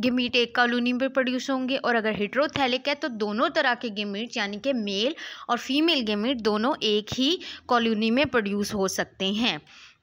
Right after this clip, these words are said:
उसके बाद ये कि इसके रिप्रोडक्टिव सेल्स जो कि गैमीट्स प्रोड्यूस हो, जिनमें हो रहे हैं, उनको हम कहेंगे gametangia।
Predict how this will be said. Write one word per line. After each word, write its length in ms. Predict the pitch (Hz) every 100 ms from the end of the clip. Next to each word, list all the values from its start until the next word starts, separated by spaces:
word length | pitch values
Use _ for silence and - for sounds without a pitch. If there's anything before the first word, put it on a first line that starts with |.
| _ _ _ _ _ _ _ - - -
उसके 280 | 302 - 370
बाद 300 | 311 285 233
ये 280 | 226 233 294 - - -
कि 80 | 311
इसके 720 | 311 311 - 330 339 339 - - -
रिप्रोडक्टिव 680 | 220 254 359 359 339 - 285
सेल्स 540 | - 233 226 294 -
जो 200 | 214 240
कि 180 | 262 277
गैमीट्स 440 | 226 240 233 330 -
प्रोड्यूस 480 | 285 233 233 240
हो, 200 | 254 202 196 -
जिनमें 500 | 202 190 214 208 214
हो 200 | 208 196
रहे 180 | 190 185
हैं, 240 | 190 247
उनको 360 | 254 226 220 285
हम 260 | 247 202
कहेंगे 480 | 196 190 214 208 285
gametangia। 1000 | 233 214 208 220 185 175 175 180 180